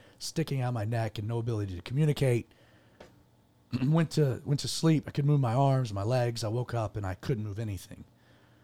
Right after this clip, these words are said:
Um, and from that point forward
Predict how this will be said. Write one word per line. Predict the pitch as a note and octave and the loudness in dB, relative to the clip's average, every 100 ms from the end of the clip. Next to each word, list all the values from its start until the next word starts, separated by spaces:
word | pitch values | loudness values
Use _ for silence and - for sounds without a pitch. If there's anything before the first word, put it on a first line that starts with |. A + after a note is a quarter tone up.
| _ _ - | _ _ -14
Um, | F2+ F2 E2+ - _ _ _ _ _ _ _ - | -12 -12 -14 -18 _ _ _ _ _ _ _ -4
and | D3 D3 | -2 2
from | D3+ | 4
that | D3+ | 4
point | - C#3+ G2+ | 4 0 2
forward | F3+ F3 C3+ A#2+ B2 | 4 6 6 2 -2